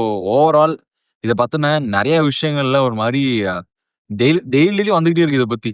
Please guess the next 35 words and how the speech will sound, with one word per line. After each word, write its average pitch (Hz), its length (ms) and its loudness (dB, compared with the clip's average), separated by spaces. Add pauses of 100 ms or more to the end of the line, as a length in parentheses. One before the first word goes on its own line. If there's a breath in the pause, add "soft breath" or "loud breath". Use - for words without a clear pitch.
(140)
இது 113 160 -4
அங்க 117 160 -2
போகுது, 123 280 -2
இங்க 120 160 -2
வருது, 120 260 -2
"மே, 123 180 0 (180)
பாஸ், 127 240 -2 (180)
அ, 110 140 -4 (120)
வந்துட்டு 113 340 -4
வாட்சிங்லயே 127 440 0
விடா" 113 160 0
அப்படின்ற 110 300 -4
மாதிரி 117 240 -2 (540)
டெய்லியும் 143 340 2
நிறைய 127 140 2
விஷயம் 127 280 -4
வந்துகிட்டே 123 280 0
இருக்கு. 120 180 0
நான் 113 120 -2
முடிஞ்ச 131 200 -2
அளவுக்கு 165 340 2 (340)
இப்போ 120 220 -6
வரைக்கும் 143 340 0
இந்த 123 120 -6
வீடியோ 135 180 -2
நான் 127 180 0
போடுற 131 200 0
வரைக்கும் 127 580 -2
பார்த்த 123 280 -2
விஷயம் 127 200 -6
நான் 120 120 -4
சொல்லி, 120 120 -6
இதுக்கு 120 140 -8
முன்னாடி 147 180 0
வேற 151 140 2